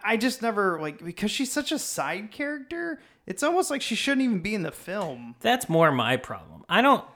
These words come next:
Speaker 2: I don't have it out for Julia Ro-, I've never been a big Julia Roberts fan. I kinda,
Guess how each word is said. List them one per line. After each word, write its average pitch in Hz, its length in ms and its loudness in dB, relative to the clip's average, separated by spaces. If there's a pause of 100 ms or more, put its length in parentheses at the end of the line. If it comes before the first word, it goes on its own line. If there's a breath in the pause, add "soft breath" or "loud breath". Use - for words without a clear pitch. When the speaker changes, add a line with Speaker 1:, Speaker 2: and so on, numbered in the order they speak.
(160)
Speaker 2:
I 160 140 2
don't 196 180 2
have 139 300 0
it 131 60 2
out 120 280 6
for 123 100 -2
Julia 107 320 -2
Ro-, 107 140 0
I've 165 120 2
never 247 160 6
been 165 160 0
a 135 40 0
big 120 220 -4
Julia 113 260 -2
Roberts 104 320 -6
fan. 110 180 -6
I 120 80 -2
kinda, 123 380 -2